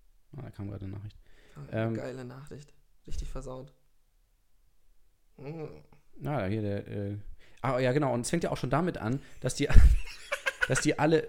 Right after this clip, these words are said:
Speaker 1: das sind ja alles noch, äh, Monarchien, ne?
Speaker 2: Ja, klar.
Speaker 1: Und da denke ich mir so:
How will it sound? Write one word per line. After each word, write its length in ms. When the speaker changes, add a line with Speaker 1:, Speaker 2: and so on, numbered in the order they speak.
Speaker 1:
das 140
sind 100
ja 100
alles 280
noch, 220
äh, 120
Monarchien, 540
ne? 220
Speaker 2:
Ja, 280
klar. 320
Speaker 1:
Und 160
da 80
denke 160
ich 120
mir 100
so: 160